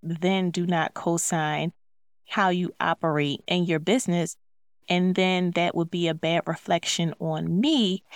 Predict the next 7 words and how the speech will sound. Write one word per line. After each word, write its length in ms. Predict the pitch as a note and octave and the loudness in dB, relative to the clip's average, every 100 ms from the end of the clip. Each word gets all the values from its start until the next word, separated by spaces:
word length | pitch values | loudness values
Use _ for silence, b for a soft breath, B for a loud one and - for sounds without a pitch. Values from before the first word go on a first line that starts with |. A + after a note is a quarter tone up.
| B | B
if 100 | F3 | -6
somebody 420 | - F#3+ F#3+ E3+ E3 | -2 0 2 0 -2
from 280 | E3 D#3+ | -4 -2
my 220 | F3+ C4 C#4+ | 0 0 -2
community 680 | - F#3 F3 F3 E3+ E3 E3+ | 2 2 4 2 -2 -4 -4
and 140 | E3 | -2
audience 640 | - D#3 D3+ D3+ D3+ - | 0 0 0 -2 -4 -8